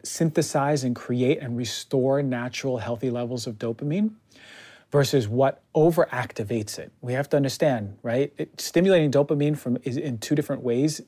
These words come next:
makes two different results. When we're overactivating it, it's things like video games, right? Uh, shopping,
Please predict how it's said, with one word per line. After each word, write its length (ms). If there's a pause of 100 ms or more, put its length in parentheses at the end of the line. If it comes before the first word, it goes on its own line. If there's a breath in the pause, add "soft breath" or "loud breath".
makes 340
two 180
different 400 (120)
results. 540 (580 loud breath)
When 140
we're 180
overactivating 1200
it, 200 (680)
it's 520 (120)
things 360
like 340 (180)
video 360
games, 560
right? 320 (400 loud breath)
Uh, 240
shopping, 680